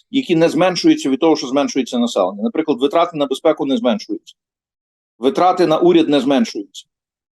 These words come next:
Вира-, витрати на інфраструктуру не зменшуються. А, друге, е, ризики підвищуються, ті самі безпекові ризики підвищуються. Ем, і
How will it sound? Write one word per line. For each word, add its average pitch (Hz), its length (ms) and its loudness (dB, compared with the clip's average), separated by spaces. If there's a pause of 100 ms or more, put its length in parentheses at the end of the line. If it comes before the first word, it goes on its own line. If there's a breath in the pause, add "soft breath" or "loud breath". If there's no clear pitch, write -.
(100)
Вира-, 147 320 2
витрати 170 400 2
на 160 100 2
інфраструктуру 160 720 0
не 143 120 0
зменшуються. 123 640 -4 (800)
А, 131 400 0
друге, 135 540 0 (100)
е, 127 340 4
ризики 180 520 2
підвищуються, 117 680 -4
ті 160 120 -6
самі 165 220 0
безпекові 151 540 0
ризики 117 320 -2
підвищуються. - 680 -10 (840)
Ем, 120 760 2 (160)
і 165 640 2